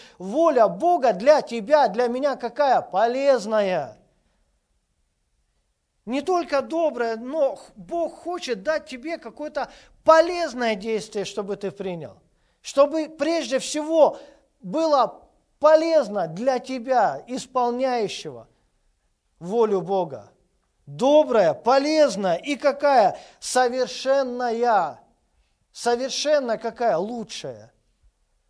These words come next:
Вот лучшее, что Бог хочет сделать для тебя, да, то Он предлагает тебе в своей воле. Доброе, полезное,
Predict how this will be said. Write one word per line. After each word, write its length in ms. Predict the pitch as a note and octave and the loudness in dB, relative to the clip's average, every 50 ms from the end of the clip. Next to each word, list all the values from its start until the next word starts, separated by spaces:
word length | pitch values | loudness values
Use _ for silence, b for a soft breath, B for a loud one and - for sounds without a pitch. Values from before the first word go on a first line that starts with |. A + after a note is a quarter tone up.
| _ _ _ _ _ _ _ _ _ _ _ - | _ _ _ _ _ _ _ _ _ _ _ -8
Вот 260 | A#3 A#3+ A#3 - _ - | -8 -8 -8 -8 _ -4
лучшее, 680 | C4 D4 D#4+ E4+ F4+ F4 E4 A3 - - A#3+ A#3+ A3+ - | -2 -2 0 2 2 2 2 0 0 0 0 0 0 0
что 240 | - - C4 C4 | -2 -2 -2 -2
Бог 300 | B3+ B3 C#4 C#4+ C4 C4+ | -2 -2 0 0 0 -2
хочет 380 | - - C#4 B3 - - A3 G3+ | -2 -4 -4 -4 -4 -4 -6 -6
сделать 460 | F3+ F3+ G3 D4 D#4+ D#4 D#4 C#4+ A#3+ | -6 -8 -6 -2 0 2 2 2 2
для 160 | A#3+ C4+ B3 | 0 -4 -4
тебя, 480 | A#3 A#3+ A#3+ A#3+ A3 A3 A#3 A3 G3+ F#3 | -4 -6 -8 -8 -6 -2 0 0 0 0
да, 240 | F3+ A3+ B3 C4+ B3+ | 0 0 0 -2 -2
то 220 | C4 G#3 E3+ D3 b b b b b b b | -4 -8 -12 -12 b b b b b b b
Он 500 | A3 A#3 A#3+ A#3+ A#3+ B3 B3 A#3 A#3+ - _ _ _ _ _ _ _ _ _ - | 0 4 4 4 4 2 0 -6 -16 -20 _ _ _ _ _ _ _ _ _ -6
предлагает 640 | G#3 G#3+ G#3+ F#3+ G3+ G3 F3+ F#3 G3 F#3+ F#3+ F#3 F#3+ | -2 -2 0 0 0 0 0 2 2 2 2 0 -4
тебе 260 | - F#3+ F3 F#3 F3 | -10 -10 -8 -8 -10
в 60 | D3+ | -10
своей 340 | - - F3 E3 D#3+ D#3+ D#3 | -10 -8 -6 -4 -4 -4 -6
воле. 340 | C#3+ D3 D3 C3 A2+ G#2+ G#2+ _ _ _ _ _ _ _ _ _ _ _ _ _ _ _ _ _ _ _ _ _ _ _ _ _ _ _ _ _ _ _ _ _ _ _ _ - | -8 -10 -12 -14 -14 -18 -20 _ _ _ _ _ _ _ _ _ _ _ _ _ _ _ _ _ _ _ _ _ _ _ _ _ _ _ _ _ _ _ _ _ _ _ _ -20
Доброе, 760 | B2 C3 C#3+ G3+ A#3+ C#4 C4+ C4+ C#4+ C#4+ C4+ C4+ C#4+ C4+ - - _ - | -18 -4 2 4 6 6 6 4 2 2 2 2 0 -4 -10 -20 _ 2
полезное, 920 | G3+ G3+ G3+ G#3 G#3+ A#3 A#3 A3 D#3+ F#3 A3 G#3 G#3 G#3+ G#3 G#3 - - | 4 4 6 6 6 6 6 4 2 0 2 4 4 4 4 0 -4 -10